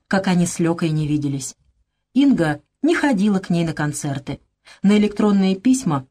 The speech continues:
которые поначалу приходили от Леки, не отвечала. Лишь иногда, без ностальгии,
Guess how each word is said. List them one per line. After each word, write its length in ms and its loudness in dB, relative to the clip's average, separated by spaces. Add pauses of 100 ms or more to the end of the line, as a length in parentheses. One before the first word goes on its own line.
(120)
которые 380 0
поначалу 520 0
приходили 480 0
от 180 -4
Леки, 380 0 (200)
не 140 0
отвечала. 640 -4 (680)
Лишь 260 2
иногда, 560 0 (140)
без 240 0
ностальгии, 840 -2